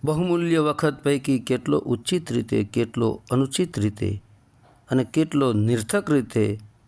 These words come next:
વ્યતીત થયો છે તેનો હિસાબ કરો. આ દૈનિક જીવન સફળ થયું કે અસફળ રહ્યું, આત્મિક પૂંજીમાં વધારો થયો કે ઘટાડો થયો,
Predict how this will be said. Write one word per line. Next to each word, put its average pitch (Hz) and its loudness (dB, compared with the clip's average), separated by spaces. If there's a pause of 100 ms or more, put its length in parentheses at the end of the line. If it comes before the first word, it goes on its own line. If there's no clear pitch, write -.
વ્યતીત 131 0
થયો 135 4
છે 117 0
તેનો 117 0
હિસાબ 101 -2
કરો. - -8 (1700)
આ 131 -2 (1800)
દૈનિક 151 2
જીવન 139 2
સફળ 131 -2
થયું 120 0
કે 107 0 (520)
અસફળ 151 -2
રહ્યું, 104 0 (640)
આત્મિક 156 -2
પૂંજીમાં 113 2
વધારો 110 0
થયો 107 -2 (280)
કે 113 0
ઘટાડો 127 0
થયો, 101 -2